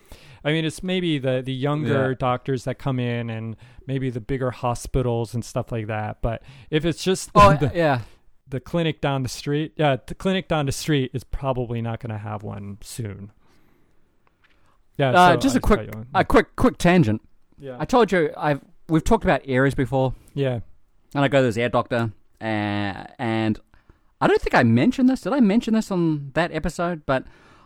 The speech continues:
Speaker 2: I went in, and it has this high-tech machine
Speaker 1: Uh-huh.
Speaker 2: that is the same as Uniqlo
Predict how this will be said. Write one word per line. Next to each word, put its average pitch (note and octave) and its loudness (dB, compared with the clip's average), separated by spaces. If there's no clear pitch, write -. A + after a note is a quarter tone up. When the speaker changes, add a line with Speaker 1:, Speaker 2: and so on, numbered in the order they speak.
Speaker 2:
I E3 0
went G3+ 4
in, D3 0
and D3 0
it D3+ 0
has F#3+ 2
this F3 -2
high-tech - -6
machine B2+ 0
Speaker 1:
Uh-huh. C#3 -8
Speaker 2:
that B2 -2
is C#3+ 0
the - -2
same F#3 2
as A2+ 2
Uniqlo A2 2